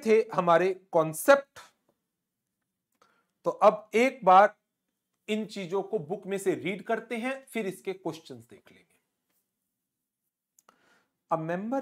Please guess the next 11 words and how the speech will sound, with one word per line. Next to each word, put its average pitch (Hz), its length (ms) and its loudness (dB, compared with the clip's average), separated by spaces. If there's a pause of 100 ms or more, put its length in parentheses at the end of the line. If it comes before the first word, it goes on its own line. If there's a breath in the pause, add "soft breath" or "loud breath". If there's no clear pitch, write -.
(140)
in 175 140 -10 (140)
practice 160 500 -12 (840)
can 247 160 -4
open 156 360 -8 (800)
any 277 340 -4
number 180 400 -6 (120)
of 180 140 -8 (100)
branches 151 540 -6
in 170 240 -10
India, 147 400 -10 (680)
provided 151 640 -2